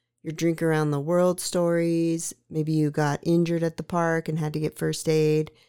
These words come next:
We call that an injury timeout. Hopefully you were able to get back in the game of Disney. But anything really, anything funny, unique, magic, mayhem, we'd love to,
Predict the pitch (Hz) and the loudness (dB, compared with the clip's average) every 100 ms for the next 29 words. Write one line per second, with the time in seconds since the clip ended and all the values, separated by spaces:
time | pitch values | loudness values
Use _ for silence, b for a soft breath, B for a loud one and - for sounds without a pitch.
0 | _ _ _ 170 175 165 156 147 147 - | _ _ _ -6 0 2 2 2 2 2
1 | 165 156 156 147 160 151 151 165 202 - | 2 4 0 0 0 0 0 -2 -6 -12
2 | - 160 - 156 151 151 - 151 151 147 | -12 -12 -6 -4 -4 -4 -4 -6 -8 -6
3 | 151 151 147 - 151 147 147 151 151 147 | -8 -8 -10 -6 -4 -4 -4 -4 -4 -6
4 | 156 151 170 180 _ _ _ _ _ _ | -8 -6 -6 -6 _ _ _ _ _ _
5 | _ _ _ 185 180 - 240 330 370 214 | _ _ _ -2 -2 0 6 8 8 6
6 | 196 262 247 247 - 220 233 240 226 220 | 6 6 4 0 -4 0 2 2 0 2
7 | 220 220 208 208 208 - 190 185 190 180 | 2 2 2 2 0 -2 -2 0 -2 -2
8 | 175 165 160 151 151 156 147 151 | -2 -2 -2 -4 -6 -8 -6 -6